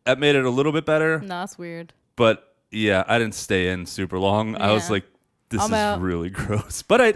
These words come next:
Speaker 1: I stayed in. I had fun. And I
Speaker 2: Did
Speaker 1: actually,
Speaker 2: you, like,
Speaker 1: uh,
Speaker 2: look into it? Is that normal?
Speaker 1: No. Everyone seemed to say it was normal. I've never heard of a saltwater above ground pool.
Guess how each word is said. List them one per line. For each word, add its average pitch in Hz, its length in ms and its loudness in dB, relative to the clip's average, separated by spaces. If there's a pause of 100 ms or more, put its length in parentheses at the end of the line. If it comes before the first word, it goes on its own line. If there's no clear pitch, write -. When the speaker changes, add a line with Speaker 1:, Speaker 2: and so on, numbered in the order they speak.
Speaker 1:
I 180 40 6
stayed 165 280 2
in. 139 100 4
I 127 80 4
had 123 180 0
fun. 98 360 2
And 107 140 -2
I 113 80 0
Speaker 2:
Did 120 60 2
Speaker 1:
actually, 214 200 0
Speaker 2:
you, 277 80 0
like, 254 180 4
Speaker 1:
uh, 240 40 0
Speaker 2:
look 233 220 -2
into 254 480 -2
it? 269 280 -2
Is 233 100 -8
that 220 180 -6
normal? 214 140 -4 (360)
Speaker 1:
No. - 200 -14
Everyone 170 380 2
seemed 156 380 -4
to 131 60 0
say 139 220 2
it 127 80 2
was 113 180 -6
normal. 127 520 -2
I've 123 220 4
never 123 220 2
heard 123 200 2
of 120 100 2
a 120 60 0
saltwater 117 680 0
above 110 260 0
ground 110 280 -2
pool. 107 400 -2